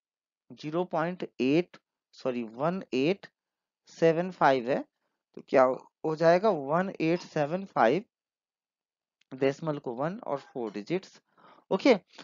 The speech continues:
अब आप यहाँ पे फ़ाइव से कैंसिल, देखिए दो, दोनों नंबर हो जाएंगे, तो कैंसिल करते चले जाइए। फ़ाइव थ्री जा फ़िफ़्टीन, बचेगा थ्री, थर्टी सेवन हो जाएगा। अ, तो फ़ाइव फ़ाइव जा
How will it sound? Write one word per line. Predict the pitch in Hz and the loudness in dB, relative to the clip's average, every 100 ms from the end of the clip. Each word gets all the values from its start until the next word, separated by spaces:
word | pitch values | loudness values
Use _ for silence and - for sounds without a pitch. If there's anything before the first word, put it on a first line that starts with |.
| - | 2
अब | 202 220 | 6 8
आप | 240 | 8
यहाँ | 240 247 | 4 -2
पे | 269 | -4
फ़ाइव | 240 - 143 160 - | -8 0 0 0 -6
से | - 233 202 | -2 0 0
कैंसिल, | - 165 156 190 175 | -2 -2 -2 -6 -6
देखिए | 170 190 | -6 -6
दो, | 165 | -8
दोनों | 147 143 160 | -12 -12 -8
नंबर | 180 180 185 | -8 -6 -4
हो | 175 180 | -6 -8
जाएंगे, | 185 180 185 185 208 - _ - | -4 -4 -4 -6 -8 -10 _ -18
तो | |
कैंसिल | 131 123 127 156 180 | -8 -6 -4 -6 -8
करते | - 131 127 170 | -2 -4 -2 -4
चले | 160 151 | -4 -4
जाइए। | 170 170 170 202 - _ - _ _ _ | 0 0 0 -4 -8 _ -20 _ _ _
फ़ाइव | 156 151 165 | 4 4 2
थ्री | 175 180 | -4 0
जा | 196 339 - - | 0 0 -4 -8
फ़िफ़्टीन, | 165 - - 196 233 277 | -8 -6 -2 -2 -2 -4
बचेगा | 151 160 170 175 | -4 0 2 2
थ्री, | 175 - 202 | 2 -2 -4
थर्टी | 269 165 156 175 | 0 0 0 0
सेवन | - 180 185 196 | 0 0 0 -4
हो | 190 | -4
जाएगा। | 185 190 190 220 | 2 2 4 0
अ, | - _ _ - - - _ 143 135 135 | -2 _ _ -20 -20 -20 _ 4 6 6
तो | 131 147 | 2 -2
फ़ाइव | - 151 | 2 2
फ़ाइव | 170 170 165 | 2 2 2
जा | 160 202 359 | 4 2 2